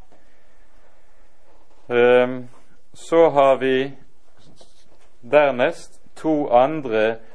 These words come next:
hovedsyn, ehm, når det gjelder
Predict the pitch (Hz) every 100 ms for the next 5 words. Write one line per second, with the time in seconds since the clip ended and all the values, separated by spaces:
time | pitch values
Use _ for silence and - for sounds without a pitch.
0 | - - 131 131 151 143 117 - - -
1 | 131 131 180 208 - - - - - -
2 | - - - - - - - - 107 117
3 | 117 117 113 - - - 123 120 127 135
4 | 139 123 113 113